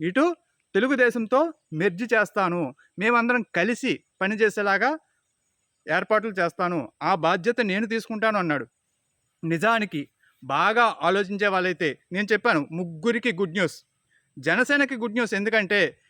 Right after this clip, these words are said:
నేను ఎప్పటి నుంచో చెప్తున్నాను, ఒక అంటే వైఎస్ఆర్సీపీ అభిమానిగా కావచ్చు, కానీ అంతకుమించి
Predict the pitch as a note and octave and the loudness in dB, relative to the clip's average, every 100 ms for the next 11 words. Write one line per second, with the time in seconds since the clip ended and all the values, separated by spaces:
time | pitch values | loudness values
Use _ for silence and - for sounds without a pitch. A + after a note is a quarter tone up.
0 | _ - D#3+ C4 C4 G3 G3+ B3+ A#3+ B3 | _ -4 2 2 2 0 0 0 0 0
1 | A#3 G#3 G#3 D#3 B2 _ _ - C#3+ F3 | -2 -2 -2 -2 -4 _ _ -6 -4 0
2 | A3+ G3+ G#3+ - _ _ _ _ E3 G3+ | 2 2 2 -2 _ _ _ _ -4 2
3 | A#3+ A#3 D#3+ F#3+ A#3 C4 A#3+ B3+ B3 G#3+ | 2 2 0 2 2 2 0 0 2 2
4 | A3+ A3+ A3 A3+ G#3+ G3+ G3 F3+ C4+ D#4 | 2 0 2 2 2 2 0 -2 -6 -6
5 | _ _ F3 F#3 B3 E4 D#4 - F#3 A#3 | _ _ 0 2 4 2 0 -4 -2 0
6 | A#3+ A#3+ A3 C#4 | 0 -2 -2 -2